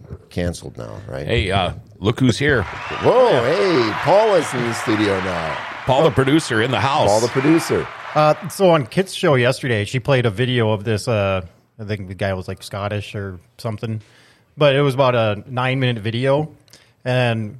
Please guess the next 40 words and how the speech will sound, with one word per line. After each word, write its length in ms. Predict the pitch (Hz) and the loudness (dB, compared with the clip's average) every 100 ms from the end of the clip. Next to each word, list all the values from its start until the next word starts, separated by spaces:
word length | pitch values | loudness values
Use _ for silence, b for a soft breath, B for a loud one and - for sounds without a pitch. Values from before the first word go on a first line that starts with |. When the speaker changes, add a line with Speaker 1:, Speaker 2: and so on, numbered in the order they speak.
| - | -4
Speaker 3:
he 100 | 143 | -2
was 260 | 135 101 - _ _ 120 | -2 -4 -14 _ _ -8
discussing 640 | 131 - 160 - 123 107 101 | -4 2 2 2 -2 -2 -2
basically 320 | 123 - 113 | -4 -2 -2
what 160 | 101 | -2
you're 80 | 101 | -4
saying 280 | 123 123 117 | -2 0 0
about, 340 | 101 98 95 - _ | 0 0 -2 -6 _
you 140 | 113 107 | -4 -2
know, 340 | 104 98 92 _ _ _ | 0 -2 -6 _ _ _
at 140 | 117 123 | -10 -4
what 180 | 127 - | -4 -2
point 340 | 131 120 110 - _ _ _ _ _ _ _ - | 0 0 -2 -10 _ _ _ _ _ _ _ -4
did 340 | 127 107 101 _ b b b b | -2 -2 -8 _ b b b b
at 260 | 135 - - - - _ 135 | -12 -12 -18 -20 -20 _ -8
the 140 | 123 113 | -4 0
government, 480 | 127 117 120 110 - _ _ _ | 0 0 -2 -4 -6 _ _ _
you 140 | 151 117 | -10 -6
know, 280 | 104 95 101 - _ _ | -4 -6 -10 -16 _ _
turn 500 | - 147 123 113 110 | -2 0 0 -2 -2
against 400 | 127 123 113 - | -2 0 -2 -4
its 200 | 107 - | -10 -10
people, 340 | - 151 135 117 104 | -4 -2 0 0 0
or, 260 | 101 98 95 | -2 -4 -8
Speaker 1:
Yeah. 120 | 131 | -8
Speaker 3:
you 100 | 131 | -4
know, 100 | 113 | -2
and 100 | 117 | -2
he 60 | 110 | -4
said 220 | 131 117 | -4 -2
that 240 | 113 107 b b b b - | -2 -2 b b b b -12
it 80 | 135 | -4
took 120 | 151 | -2
him 120 | 139 | 0
a 40 | 120 | 0
while 400 | 107 127 131 120 | 2 2 4 2
to 320 | 110 101 98 - b b b - | 0 0 -2 -8 b b b -4
change 320 | 160 147 123 | 0 0 -2
his 180 | 104 - | -4 -4
thinking, 560 | 170 196 127 113 110 | -4 -2 -2 -4 -4